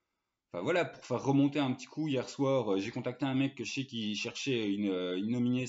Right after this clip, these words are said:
Magma Veritas, la boîte de base. Boum, soixante euros. Et puis je m'en fous. Pourquoi je m'en fous ? Bah, parce que la boîte rare, la boîte, euh, la, la V un d'I N S, c'est du vide, hein. C'est un peu comme la, la V un de Bloodlust. La boîte de base de Bloodlust,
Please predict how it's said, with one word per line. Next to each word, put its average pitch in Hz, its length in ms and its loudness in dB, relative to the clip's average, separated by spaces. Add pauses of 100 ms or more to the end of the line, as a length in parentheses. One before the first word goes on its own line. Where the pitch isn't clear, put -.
Magma 110 280 -2
Veritas, 110 520 -2
la 90 80 -6
boîte 98 160 -4
de 95 100 -2
base. 160 380 0 (560)
Boum, 240 400 6
soixante 139 420 -2
euros. 254 460 2 (160)
Et 107 100 -6
puis 156 180 -4
je 160 100 -2
m'en 214 100 0
fous. 277 460 2
Pourquoi 196 340 -2
je 185 140 -2
m'en 170 120 -2
fous ? 170 220 -4
Bah, 107 120 -4
parce - 160 -14
que - 80 -6
la 107 100 2
boîte 120 300 4
rare, 220 500 0 (480)
la 92 160 0
boîte, 156 380 4
euh, 95 220 -2
la, 98 160 -10
la 95 120 -6
V 110 260 6
un 147 180 8
d'I 98 240 0
N 117 120 4
S, 277 380 2 (240)
c'est - 260 -6
du 139 140 -6
vide, 262 240 6
hein. 240 320 0
C'est - 180 -8
un 107 140 -2
peu 208 180 -2
comme 143 260 2
la, 117 220 2
la 110 100 4
V 117 140 0
un 113 140 2
de 113 40 2
Bloodlust. 202 480 0
La 95 100 -4
boîte 135 200 0
de 127 100 2
base 131 280 2
de 113 80 -2
Bloodlust, 107 580 -2